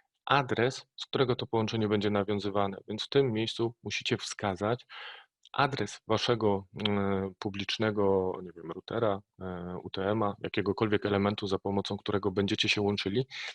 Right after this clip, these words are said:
i macie wtedy sto procent pewności, że zapora tutaj, e, eseta was nie zablokuje, tak? Bo zezwolicie sobie komunikację z waszej zaufanej sieci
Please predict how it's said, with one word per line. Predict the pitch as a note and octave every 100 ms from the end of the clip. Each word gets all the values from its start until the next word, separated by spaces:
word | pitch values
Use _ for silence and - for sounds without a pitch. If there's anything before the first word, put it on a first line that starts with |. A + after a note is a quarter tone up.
| _ -
i |
macie | G#2+ B2+ A2+
wtedy | - G#2+ G#2
sto | -
procent | A#2+ A2 - G#2
pewności, | G#2 G2 G2 - C#3 - - - -
że | - C3
zapora | A#2 G#2+ B2+ B2+ G2+
tutaj, | - G2 F#2+ G2 - _ - G#2
e, | F#2+ F#2 F#2 F#2 F#2 F2+ F#2+
eseta | G#2+ - A2+ A#2
was | G#2+ G2+
nie | A2
zablokuje, | G#2 G#2 G2+ G#2 F#2
tak? | - A#2 A2+
Bo | A2
zezwolicie | A2 - G#2+ - G#2
sobie | G#2 G#2
komunikację | - G#2 G2+ - - F#2+
z | F#2+
waszej | G#2+ A2+
zaufanej | G2 G#2+ G2 A2 G#2 G#2
sieci | A2 - C#3+